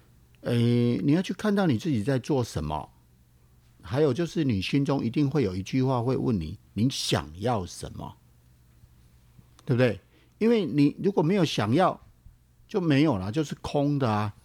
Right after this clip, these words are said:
你就只有一直在那里打转啊，陀螺啊，就是一直在打转，你不知道你要干什么，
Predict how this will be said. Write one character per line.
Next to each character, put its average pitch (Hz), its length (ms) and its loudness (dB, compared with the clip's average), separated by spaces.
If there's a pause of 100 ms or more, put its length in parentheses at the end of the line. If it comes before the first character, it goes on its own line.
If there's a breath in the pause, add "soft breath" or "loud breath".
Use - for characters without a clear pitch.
你 98 100 -4
就 160 120 2
只 147 160 0
有 135 80 4
一 135 60 -2
直 131 120 -6
在 147 120 -2
那 135 100 0
里 110 100 -2
打 85 200 -8
转 120 300 -2
啊， 101 140 -4
陀 110 220 -2
螺 90 220 -2
啊， 98 60 -6
就 131 140 -4
是 127 160 -4
一 127 80 -2
直 110 100 -4
在 113 140 -2
打 - 280 -8
转， 95 220 -6
你 104 120 -4
不 156 160 -4
知 156 100 -10
道 170 180 -2 (360 soft breath)
你 101 100 -4
要 135 140 2
干 151 280 0
什 92 200 -8
么， 78 180 -10